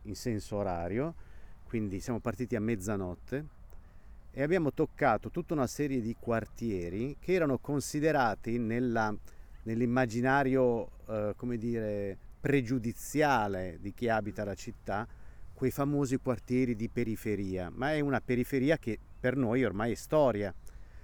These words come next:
Ieri sera abbiamo mangiato in uno di quei quartieri, in Bovisa, lo abbiamo toccato, no? Allora siamo partiti a mezzanotte da un quartiere a nord che si chiama Niguarda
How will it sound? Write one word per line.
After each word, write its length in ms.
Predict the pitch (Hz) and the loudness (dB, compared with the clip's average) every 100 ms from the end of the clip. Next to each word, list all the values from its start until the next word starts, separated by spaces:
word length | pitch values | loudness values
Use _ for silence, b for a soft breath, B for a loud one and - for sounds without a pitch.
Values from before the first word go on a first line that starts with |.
| b b b | b b b
Ieri 280 | 101 117 120 | 0 2 2
sera 320 | - 143 147 | 4 6 6
abbiamo 280 | 135 120 113 | 6 4 2
mangiato 640 | 113 110 98 139 127 104 107 | 2 0 4 6 6 4 0
in 140 | 113 | 0
uno 180 | 120 113 | 0 -2
di 140 | 104 | -2
quei 200 | - 107 | -2 -2
quartieri, 640 | - 101 85 113 104 92 90 | 0 -4 -2 -2 0 0 -2
in 140 | 92 | -2
Bovisa, 580 | 107 98 98 90 90 87 - - - | -2 -2 -4 -4 -4 -6 -10 -16 -8
lo 100 | 101 | -4
abbiamo 340 | 98 113 104 | -2 0 0
toccato, 600 | - - - 131 90 - 104 | -4 -4 2 2 2 -4 -4
no? 180 | 156 - B B B | -4 -6 B B B
Allora 220 | 147 139 | 0 2
siamo 200 | 143 135 | 2 0
partiti 360 | 147 135 170 135 | 2 2 2 2
a 40 | |
mezzanotte 600 | 127 117 127 120 110 - | 2 2 2 2 0 -2
da 160 | 104 101 | -4 -4
un 120 | 131 117 | -4 -2
quartiere 500 | 123 - 123 107 - - | -2 0 0 0 -4 -4
a 100 | 107 | -2
nord 380 | 117 113 95 | 2 2 0
che 80 | 90 | -4
si 80 | - | -2
chiama 220 | 123 107 | -2 0
Niguarda 680 | 113 135 135 127 127 143 185 | -2 2 4 4 2 -2 -4